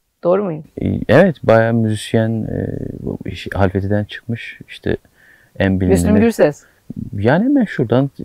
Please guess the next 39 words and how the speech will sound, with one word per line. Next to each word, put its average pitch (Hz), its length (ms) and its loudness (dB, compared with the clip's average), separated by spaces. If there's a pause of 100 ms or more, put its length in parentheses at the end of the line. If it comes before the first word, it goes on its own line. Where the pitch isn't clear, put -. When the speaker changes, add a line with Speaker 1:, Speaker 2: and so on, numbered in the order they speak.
(100)
Speaker 2:
sekiz - 560 -4
kilometre 104 580 0 (260)
Müslüm 104 300 -2
Gürses'in 101 440 -2
köyü. 101 300 -2 (600)
Çocukluğu 123 460 0
burada 113 180 0
geçmiş. 90 500 -8
Sonra 101 260 -6
Adana'ya 98 340 -6
falan 98 300 -8
geçmişler. - 420 -8
Tabii - 180 -6
çok - 220 -2
zor 95 200 0
bir 90 60 -4
hayat 85 240 -4 (180)
Müslüm 95 300 -10
Gürses'inki. - 600 -10 (100)
Speaker 1:
Evet, 143 260 -8 (200)
izledik 147 400 -4
zaten 147 400 -8
filminde. 147 440 -8
Speaker 2:
E, 127 160 2
ondan 131 320 -2
Speaker 1:
Çok 127 80 0
Speaker 2:
önce, 123 220 -2
Speaker 1:
insan. 127 180 -6 (420)
Speaker 2:
e, - 340 -4
Nuri 117 160 4
Sesi 117 300 -2
güzel. 95 260 -2 (200)
Hani 92 220 -6
belli 92 260 2
bir 90 80 -4
dönemin, 90 420 -2 (220)
e, - 20 -12 (720)
büyük 90 380 -4
sanatçılarından 90 840 -6